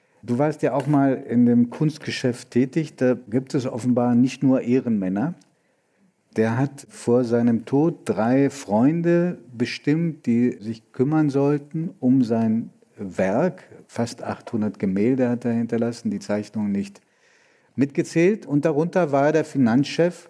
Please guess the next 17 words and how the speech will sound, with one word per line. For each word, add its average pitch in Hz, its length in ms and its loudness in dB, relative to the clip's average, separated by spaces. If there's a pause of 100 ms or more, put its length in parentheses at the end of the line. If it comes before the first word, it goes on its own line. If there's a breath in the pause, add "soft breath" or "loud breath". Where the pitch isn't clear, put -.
der 123 220 4
Galerie 127 720 2 (140)
Marlborough, 127 720 0 (240)
der 123 400 0
er 120 520 0 (100)
für, - 200 -4
glaub 117 300 -4
ich, 113 80 -10
zehn 139 320 2
Jahre 127 300 2
erstmal, 110 580 -2 (160)
äh, 107 80 -8
da 107 160 -2
sein 107 260 0
Werk 110 320 0
überlassen 110 480 -4
hat. 127 260 -4